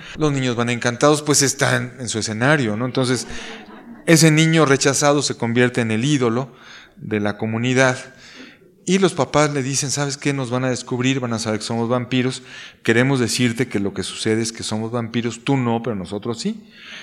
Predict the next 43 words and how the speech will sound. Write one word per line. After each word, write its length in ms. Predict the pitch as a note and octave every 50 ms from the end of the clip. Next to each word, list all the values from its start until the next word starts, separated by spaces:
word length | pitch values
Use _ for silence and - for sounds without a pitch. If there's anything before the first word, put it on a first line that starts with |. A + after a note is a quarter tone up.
| -
Entonces 320 | - - - A#2+ G#2+ B2 A#2
nos 120 | A2+ G#2+
vamos 180 | A#2+ B2+ B2 A#2+
a 20 |
tener 160 | - B2 A2
que 120 | A2+ A#2+ A2+
cambiar". 840 | - B2 B2 B2 C3 C#3 C3+ C#3 C#3+ C#3 - - - - _ _ _ -
Y 100 | C3+ C3
el 140 | C#3+ D3+ E3
niño 480 | F3+ F3 E3+ F3+ F3+ F3+ F3+ F3+ F3+ - - - - -
se 280 | - - - A#2 A2
queda 240 | - C#3 C3 C3 C3
muy 460 | B2+ B2 B2 B2+ C3 B2 B2 B2 - -
contento 580 | - A#2+ A2+ A#2 B2 D#3 D#3 D3 C#3+ D3+ C#3
de 60 | A2+
la 140 | G#2+ A2+ A2+
fiesta, 420 | A2+ - D3+ D3+ D3+ C#3+ D3 D3 C3
del 420 | A#2+ G#2 G2 G2+ F#2+ G2 G2+ -
secreto 520 | - - A2 G2+ G2+ G#2+ A2+ A2+ A2+ A#2
de 80 | A2+ G#2+
los 120 | G#2 G2
papás, 600 | - - A#2+ A#2 - D3 C#3 C#3 - - - - - - - - - - - - _ _ _ _ _ _ _ _ _ _
y 120 | - B2 G#2
se 140 | - C3+ B2
va 100 | C#3+ D3
a 20 |
dormir 320 | D3+ C#3+ C#3 C#3 C#3+ C#3+
con 160 | C#3 - B2 C3
un 100 | C3+ B2+
collar 360 | - B2 A#2 A#2+ A#2+ B2 B2
de 120 | C3 C3
ajos 600 | C#3+ E3 F3+ F3 - - C#3 - - - - - -
y 100 | - B2
dice, 400 | A#2 C3 C3 - C#3+ C3+ A#2 - - - - - - - _ -
"Amo 260 | D3+ F3+ F3+ F#3 F3+
a 40 | E3
mis 180 | D#3+ D3 -
padres, 580 | - - D3+ C#3+ C#3 C3+ C#3+ D3+ C#3+ - - - -
pero 180 | A#2 G#2+ G#2+ G#2+
debo 320 | A#2 B2+ B2 B2+ A#2+ B2
cuidarme 460 | - A2+ G2+ G#2 G#2+ G#2+ G#2+ A2 G#2+
de 180 | G#2 G#2+ A#2 C#3
ellos". 340 | D3+ C#3+ B2 - - -